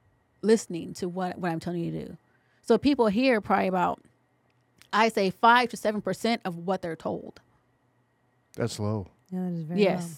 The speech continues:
Speaker 3: low.
Speaker 1: And when I'm having you go inside the house and the house is two thousand square feet,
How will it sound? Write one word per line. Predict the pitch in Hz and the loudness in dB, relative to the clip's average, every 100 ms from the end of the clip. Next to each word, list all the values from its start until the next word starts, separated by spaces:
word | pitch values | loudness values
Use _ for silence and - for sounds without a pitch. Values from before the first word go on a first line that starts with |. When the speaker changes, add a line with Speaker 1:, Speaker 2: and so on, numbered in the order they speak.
| _ _ _ _ _ - | _ _ _ _ _ -2
Speaker 3:
low. | 208 | 0
Speaker 1:
And | 196 | 2
when | 208 196 | 2 2
I'm | 214 240 | 0 -2
having | 233 240 214 190 | -2 -2 -2 -2
you | 196 240 226 | 0 0 0
go | 214 196 | 0 0
inside | 190 196 190 | -4 -4 -6
the | 175 | -4
house | 196 208 185 185 - - | 0 0 0 -6 -10 -6
and | 180 180 | -4 -4
the | 175 | -4
house | 214 214 185 | -4 -6 -8
is | 175 - | -10 -10
two | - | -10
thousand | 233 202 180 170 | -6 -4 -4 -6
square | - 170 | -8 -10
feet, | - 220 - | -4 -4 -4